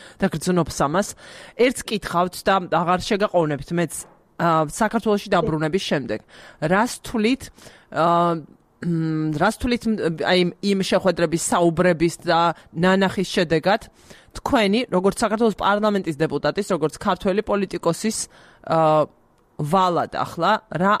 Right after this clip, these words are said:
არის თქვენი უპირატესი, ა, საქმე ახლა გასაკეთებლად უკრაინასთან მიმართებით? ჩვენ გუშინ მქონდა შესაძლებლობა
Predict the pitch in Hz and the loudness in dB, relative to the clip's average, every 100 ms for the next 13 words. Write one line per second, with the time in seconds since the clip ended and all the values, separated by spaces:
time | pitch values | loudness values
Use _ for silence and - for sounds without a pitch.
0 | - 170 185 - - 185 175 175 180 - | 0 0 0 -4 -2 0 0 -2 -2 0
1 | 185 170 - 170 - 180 170 - 151 147 | 0 0 -2 -4 -2 0 -2 0 2 2
2 | 147 - 170 - 170 180 160 - 175 - | 2 0 -4 -2 -2 0 0 0 0 0
3 | 165 185 156 156 151 170 185 - - - | -2 -2 -2 -2 0 0 0 -6 -12 -6
4 | 220 240 226 208 190 - 214 175 156 151 | -2 2 2 2 0 0 0 0 2 0
5 | - - - - - - - 139 170 175 | 0 -4 -6 -12 -16 -20 -4 -2 0 0
6 | 170 240 220 185 180 180 165 170 160 170 | -2 0 2 0 0 -2 0 -2 2 0
7 | 156 | 2